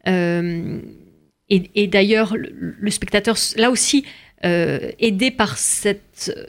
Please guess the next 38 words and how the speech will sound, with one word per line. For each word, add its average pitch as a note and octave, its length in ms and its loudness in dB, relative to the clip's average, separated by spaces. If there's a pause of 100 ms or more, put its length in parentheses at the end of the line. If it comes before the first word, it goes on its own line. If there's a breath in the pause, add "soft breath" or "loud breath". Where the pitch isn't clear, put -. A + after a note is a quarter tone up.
(140)
cette F#3+ 260 -2
absence, G#3+ 480 0
on G3+ 60 0
va F#3 100 2
dire, F#3+ 220 -2
de F#3 80 2
repères, G#3 640 0
hein, F3+ 120 -8
dans, F3 200 -6
dans, - 160 -14
dans F#3 180 -4
le F3+ 100 0
film, B3+ 380 0 (460 loud breath)
euh, C3+ 760 -2
comprend G3 320 0 (420)
pas A3 100 2
forcément A3 400 2
aussi G#3+ 260 4
exactement G#3+ 400 2
ce - 120 -2
qui - 100 -8
se - 80 -10
passe. D4 340 0 (840 loud breath)
Euh, F3+ 640 0
il G3+ 80 -6
y F#3+ 60 4
a F#3+ 40 6
une, F3+ 440 2
un F#3 100 0
de G3 60 0
vos F#3+ 100 0
personnages, G3 600 0
d'ailleurs, G3 440 -4
je - 120 -18
crois G3 180 -10
que - 60 -8
c'est - 100 -12
la, E3 120 -8